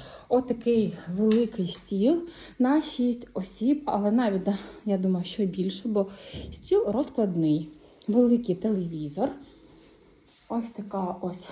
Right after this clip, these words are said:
відпочинкова зона. І, як ви бачите, такий гарний також вид з вікна.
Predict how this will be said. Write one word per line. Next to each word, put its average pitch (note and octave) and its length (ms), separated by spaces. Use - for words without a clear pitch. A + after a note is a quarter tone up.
відпочинкова G3 680
зона. G4 340
І, E4+ 60
як B3 180
ви G#3+ 60
бачите, C4+ 380
такий A#3+ 340
гарний G3+ 340
також F3+ 380
вид C4+ 180
з G3 140
вікна. E3+ 420